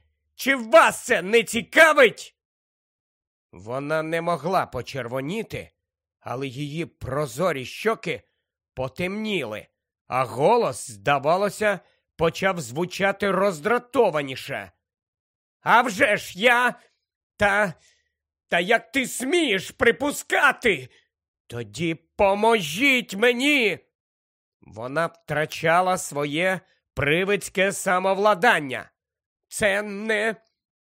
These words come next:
не питання. Це н-,» Вона почала затинатися. «Діадема моєї матері!» «Що?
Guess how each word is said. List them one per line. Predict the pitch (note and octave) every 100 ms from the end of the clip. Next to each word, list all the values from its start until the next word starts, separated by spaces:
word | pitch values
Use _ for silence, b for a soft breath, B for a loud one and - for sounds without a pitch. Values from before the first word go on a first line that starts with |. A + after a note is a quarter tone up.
| _ -
не | F#3 G#3
питання. | - A#3+ B3 C4+ F#3+ E3 E3+ D3+ _ _ _ _ _ _ _
Це | - - G#3 A3
н-,» | G#3+ F#3 - _ _ _ _ _ _
Вона | - A#2+ C3 D#3+
почала | E3+ D#3 E3+ D3+ E3+
затинатися. | B2+ E3+ - F#3+ F3 C#3 A#2 - G#2+ _ _ _ _
«Діадема | F#3+ G3 B3 A#3 C4+ C4+ A#3 A#3
моєї | A3 A3 A3 A3+ B3 A#3 A#3+ A3+ A3+
матері!» | B3+ D4+ - A3 F3 C3 _ _ _ _ _
«Що? | - - F#3+ G#3 A3 D#4